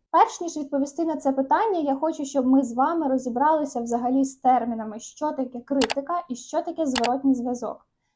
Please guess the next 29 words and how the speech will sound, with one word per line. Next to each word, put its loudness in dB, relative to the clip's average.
Для 0
цього -2
я 2
зазирнула 0
у -4
тлумачний 0
академічний -4
словник -6
української -2
мови. 0
І -4
ось 2
що -4
він 0
нам 4
говорить. -2
Критика — -2
це 4
розгляд 0
і 0
оцінка -2
когось, -2
чогось -6
із -2
метою 2
виявлення -4
та 0
усунення -2
вад 0